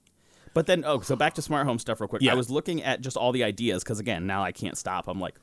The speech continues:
Speaker 1: "Well, fuck it, we own it. We can do whatever we want."
Speaker 2: <laughs>
Speaker 1: Um, and so,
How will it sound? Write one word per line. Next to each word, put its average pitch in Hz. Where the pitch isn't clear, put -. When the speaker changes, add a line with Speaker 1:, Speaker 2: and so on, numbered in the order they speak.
Speaker 1:
"Well, 101
fuck 139
it, 90
we 107
own 113
it. 90
We 95
can 107
do 101
whatever 101
we 101
want." 101
Speaker 2:
<laughs> -
Speaker 1:
Um, 113
and 127
so, 113